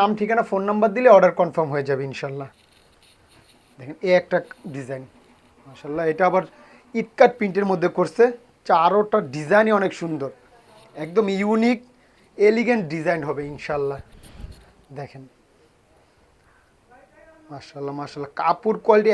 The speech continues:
এত প্রিমিয়াম এই ড্রেসগুলোর, যেগুলো আরাম আর আরাম পুরা। দেখেন এটা থাকছে প্যান্টের পিসটা, মাশাআল্লাহ, অনেক সুন্দর।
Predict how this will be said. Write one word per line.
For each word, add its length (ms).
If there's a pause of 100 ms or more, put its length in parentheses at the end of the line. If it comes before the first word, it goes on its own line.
(120)
এত 180 (280)
প্রিমিয়াম 480
এই 140
ড্রেসগুলোর, 540 (1080)
যেগুলো 260 (200)
আরাম 300
আর 80 (100)
আরাম 200 (240)
পুরা। 200 (1600)
দেখেন 220
এটা 160
থাকছে 200 (100)
প্যান্টের 340
পিসটা, 300 (760)
মাশাআল্লাহ, 340 (140)
অনেক 160 (120)
সুন্দর। 300